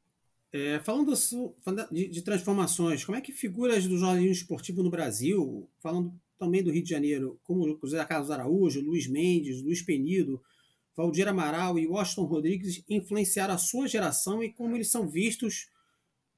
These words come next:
por essa nova geração, a geração mais nova do jornalismo esportivo?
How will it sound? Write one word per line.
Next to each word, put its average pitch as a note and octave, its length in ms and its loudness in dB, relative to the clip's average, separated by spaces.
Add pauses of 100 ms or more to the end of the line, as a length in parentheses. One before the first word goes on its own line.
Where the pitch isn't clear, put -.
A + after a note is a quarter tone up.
(180)
por G3+ 160 0
essa A3 400 4
nova A3 300 2
geração, F#3 580 4
a F#3 60 4
geração G3+ 340 2
mais G3+ 220 -2
nova F#3+ 280 0
do F3+ 100 -4
jornalismo F#3 340 4
esportivo? A#2+ 760 -6